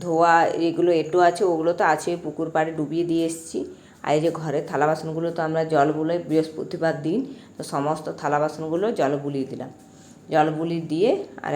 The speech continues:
এখন এই যে উবড়িয়ে দিলাম। তো থালা বাসনগুলো উবড়িয়ে দিয়ে তারপরে ঘরে তো অনেক জল বাতিয়ে গেছে, ওই যে জলগুলো পড়ে গেছে, থালা বাসনের জলগুলো, তো থালা বাসনের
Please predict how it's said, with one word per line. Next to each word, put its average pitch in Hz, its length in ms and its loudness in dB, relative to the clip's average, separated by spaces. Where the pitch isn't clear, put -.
এখন 147 260 -4
এই 147 100 -4
যে 208 60 0
উবড়িয়ে 143 420 0
দিলাম। 131 200 -6
তো - 140 -16
থালা 147 220 4
বাসনগুলো 160 420 -2
উবড়িয়ে 151 420 0
দিয়ে 220 140 2
তারপরে 139 380 0
ঘরে 147 260 -2
তো 165 120 -2
অনেক 156 220 0
জল 147 220 2
বাতিয়ে 151 300 -2
গেছে, 156 220 -4
ওই 156 80 0
যে 156 140 -2
জলগুলো 139 360 0
পড়ে 143 240 2
গেছে, 151 220 -4
থালা 139 240 0
বাসনের 151 400 -6
জলগুলো, 143 400 0
তো - 60 -10
থালা 139 220 0
বাসনের 151 300 -2